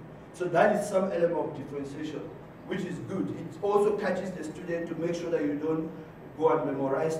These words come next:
things to come and anticipate, which is good. But the bad side is for tuition provider, it can be very difficult to teach this massive thing in three to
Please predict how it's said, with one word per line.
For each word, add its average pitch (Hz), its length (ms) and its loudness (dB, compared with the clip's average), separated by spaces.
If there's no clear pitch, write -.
things 160 260 -2
to 151 140 -6
come 156 200 -2
and 139 160 -4
anticipate, 143 580 -8
which 170 160 -2
is 143 160 -6
good. 143 220 -4
But 151 120 2
the 151 60 0
bad - 280 2
side 175 140 -2
is - 80 -6
for 143 100 -8
tuition 151 440 -8
provider, 135 360 -4
it 165 180 -10
can 143 180 -6
be 143 80 -4
very 165 380 -4
difficult 151 460 -4
to - 60 -12
teach 190 220 -12
this 170 200 -8
massive 160 460 -6
thing 170 240 -6
in 151 200 0
three 170 160 -4
to 196 160 -6